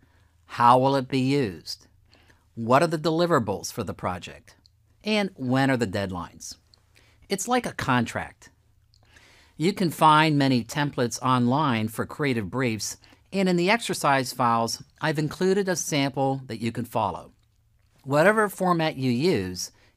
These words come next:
it should include the following. First, give an overview of your marketing situation. What's the big picture? What's going on in the market?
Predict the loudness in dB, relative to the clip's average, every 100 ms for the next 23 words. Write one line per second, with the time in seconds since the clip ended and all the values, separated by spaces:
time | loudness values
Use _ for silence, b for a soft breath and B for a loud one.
0 | -4 -4 -2 0 0 0 -2 0 0 -2
1 | 2 2 2 -2 -10 _ _ b b b
2 | b b b -10 2 4 4 -2 -16 _
3 | _ -14 -2 2 4 6 6 4 2 2
4 | 2 2 0 -2 2 2 4 4 2 -4
5 | -4 -6 -6 -8 -10 -14 -16 _ _ _
6 | b b b b -2 0 2 2 2 2
7 | 0 -4 -2 -8 -10 _ _ _ _ -8
8 | 0 0 0 -2 0 2 2 2 2 2
9 | 0 -6 -14